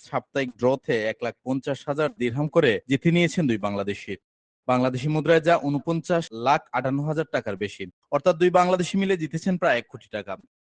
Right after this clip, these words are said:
গালফ নিউজের প্রতিবেদনে বলা হয়েছে, ওই দুই বাংলাদেশির মধ্যে একজনের নাম আবু মনসুর আলী আহমদ। ফুজাইরাতে তার নিজস্ব গাড়ির ওয়ার্কশপ রয়েছে। উনিশশো বিরানব্বই সাল থেকে দুবাই যান মনসুর।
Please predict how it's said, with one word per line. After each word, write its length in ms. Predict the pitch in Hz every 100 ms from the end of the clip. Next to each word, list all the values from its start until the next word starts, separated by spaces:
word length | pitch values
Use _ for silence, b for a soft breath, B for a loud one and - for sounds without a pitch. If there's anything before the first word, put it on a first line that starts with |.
| _ -
গালফ 260 | 156 175
নিউজের 280 | 202 208 208
প্রতিবেদনে 500 | 208 196 196 196 202
বলা 240 | 175 156 165
হয়েছে, 400 | 170 190 - 175
ওই 60 |
দুই 120 | 131
বাংলাদেশির 540 | 120 123 123 127 - 156
মধ্যে 360 | 160 160 -
একজনের 360 | 165 113 117 113
নাম 240 | 120 139
আবু 240 | 131 107 107
মনসুর 440 | 120 139 - 175 -
আলী 200 | 110 107
আহমদ। 260 | 98 98 95
ফুজাইরাতে 1000 | - 156 156 170 180 180 160 - - 180
তার 280 | 180 104 104
নিজস্ব 440 | 113 127 - 175 127
গাড়ির 240 | 107 104
ওয়ার্কশপ 400 | 113 127 - -
রয়েছে। 300 | 107 98 101 95 _ _ _ _ _
উনিশশো 240 | - 117 120
বিরানব্বই 420 | 120 123 127 135
সাল 240 | - 156
থেকে 260 | 156 160 170
দুবাই 280 | 127 107 104
যান 160 | 110
মনসুর। 440 | 117 107 101 104